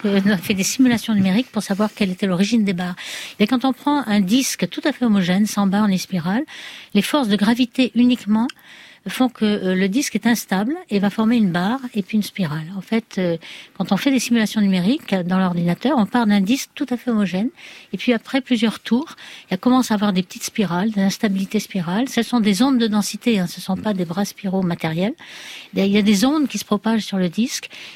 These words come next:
et puis, euh, ces ondes transfèrent la rotation à l'extérieur et la barre, elle ne t-, tourne moins en fait, elle, elle, elle tourne moins vite que le reste de, des étoiles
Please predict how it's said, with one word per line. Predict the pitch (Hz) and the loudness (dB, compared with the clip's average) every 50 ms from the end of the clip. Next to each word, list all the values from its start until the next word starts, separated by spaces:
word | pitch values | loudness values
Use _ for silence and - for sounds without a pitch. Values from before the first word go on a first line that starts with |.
| - - | -6 -2
et | 208 | -2
puis, | 202 - - - 262 269 285 302 - 208 | -2 0 2 2 4 4 4 2 0 -2
euh, | 196 | -2
ces | - - 247 220 202 | 0 0 2 2 4
ondes | 247 269 302 320 269 202 190 185 | 2 2 4 4 2 2 0 0
transfèrent | - - 254 247 - - - 269 277 254 | 0 0 0 0 0 0 0 0 2 2
la | 214 202 | 2 2
rotation | 202 208 - 220 202 - - 226 | 0 0 0 0 -2 0 0 0
à | 208 | 0
l'extérieur | 190 180 - - 196 185 175 190 220 247 294 269 - - - - - - | 0 -2 -2 -4 -4 -2 -2 0 0 0 -2 -4 -8 -16 -18 -16 -8 -4
et | 170 | 0
la | 175 202 202 | 2 2 2
barre, | 190 262 302 311 262 | 2 2 2 2 2
elle | 233 214 | 4 2
ne | 214 202 _ _ _ - | 2 0 _ _ _ -10
t-, | - 226 - | -8 -6 -2
tourne | - 269 247 220 214 | 0 0 2 4 6
moins | 208 208 226 247 247 226 | 6 6 6 4 2 2
en | 185 | 0
fait, | 160 - - 190 180 - | -2 -4 -6 -6 -4 -2
elle, | 185 180 180 175 - 214 208 | -2 -2 -2 -4 -6 -6 -6
elle, | 190 175 170 170 170 165 175 | -4 -4 -4 -4 -4 -4 -6
elle | 175 - | -6 -4
tourne | - 240 233 214 | -2 0 2 4
moins | 202 202 226 233 233 | 4 4 4 4 4
vite | 220 254 247 - | 2 0 -2 -2
que | - 202 | -2 0
le | 185 175 | 0 2
reste | 190 214 208 - - - | 2 0 -2 -2 -2 -4
de, | 175 165 165 175 170 | -4 -2 0 -2 -2
des | 160 165 165 160 175 | 0 0 0 0 0
étoiles | 170 - 196 208 247 311 | -2 0 0 0 0 0